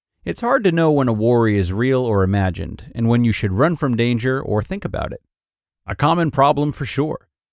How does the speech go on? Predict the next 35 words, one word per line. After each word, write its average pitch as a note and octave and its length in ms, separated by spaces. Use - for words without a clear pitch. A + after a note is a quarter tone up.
Over D#3 260
time, D3 380
you B2+ 120
may C#3 100
have A#2 140
lost A#2+ 380
the C3 100
ability A#2+ 460
to G#2+ 100
differentiate A2 760
between G#2+ 380
primal B2 400
fear B2 380
and G2+ 200
worry. A#2+ 480
Your B2+ 220
innate D3+ 420
primal C3 440
survival G#2 580
gift F2+ 420
is G2+ 160
the C3+ 140
ability D3+ 440
to - 120
feel D3+ 420
and A2+ 140
decipher D3 500
your A2 180
body's G#2+ 440
messages, G2 680
your G2 120
felt - 320
sense A#2 340
or G#2+ 140
emotion, G2+ 560